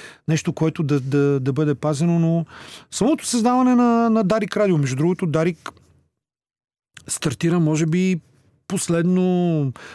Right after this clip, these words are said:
преди него имаше Радио Експрес, Радио деветдесет и девет, но, но Дарик ги мина всичките и ги победи. Тях дори ги няма в ефира. Те, те изчезнаха. А бяха преди, с едни гърди напред, както се казва. Просто Дарик, а,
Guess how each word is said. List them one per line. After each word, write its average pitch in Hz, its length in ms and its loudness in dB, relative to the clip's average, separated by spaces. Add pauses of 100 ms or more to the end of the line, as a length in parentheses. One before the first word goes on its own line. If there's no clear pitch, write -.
(160)
преди 135 220 -2
него 156 220 0
имаше 160 320 0
Радио 160 240 0
Експрес, 156 760 -2
Радио 156 680 -2 (400)
деветдесет 156 360 0
и 160 40 2
девет, 165 360 0
но, 151 260 0
но 143 200 0
Дарик 147 600 -4 (220)
ги 143 140 0
мина 170 300 2
всичките 165 420 -6
и 175 40 0
ги 147 120 0
победи. 147 340 -2
Тях 170 200 -2
дори 147 200 0
ги 170 120 2
няма 226 500 0
в - 40 -14 (420)
ефира. 165 400 -4
Те, 160 180 -4
те 180 180 -6
изчезнаха. 190 600 -4 (380)
А 151 80 0
бяха 170 280 0
преди, 160 560 0
с - 120 -14
едни 160 140 0
гърди 156 280 0
напред, 151 320 -4
както - 260 -10
се - 80 -16
казва. 123 260 -10 (360)
Просто 254 460 -2
Дарик, 185 520 -2
а, 214 460 0